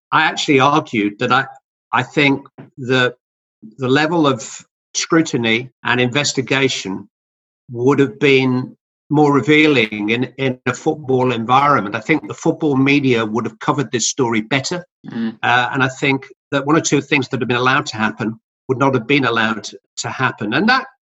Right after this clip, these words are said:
Speaker 1: I, I finished up on a, some, uh, Radio Four program with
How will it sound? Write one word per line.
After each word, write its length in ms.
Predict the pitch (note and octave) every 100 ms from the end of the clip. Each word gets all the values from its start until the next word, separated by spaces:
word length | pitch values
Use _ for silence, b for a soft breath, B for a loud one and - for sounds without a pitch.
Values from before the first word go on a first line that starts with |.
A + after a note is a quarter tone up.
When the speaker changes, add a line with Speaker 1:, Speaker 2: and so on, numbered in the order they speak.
| _ - - -
Speaker 1:
I, 180 | D3+ -
I 140 | C#3
finished 260 | C#3+ D#3 C3
up 120 | -
on 100 | B2+
a, 80 | A2+ - _ _ _ _ -
some, 380 | C#3 C3 A#2+
uh, 220 | A#2+ A#2 A2
Radio 560 | A2 A#2+ A2+ A2+ A2 A2 - _ _
Four 180 | C3+ B2
program 440 | B2 A#2+ A2 G#2+ G#2+
with 160 | G#2+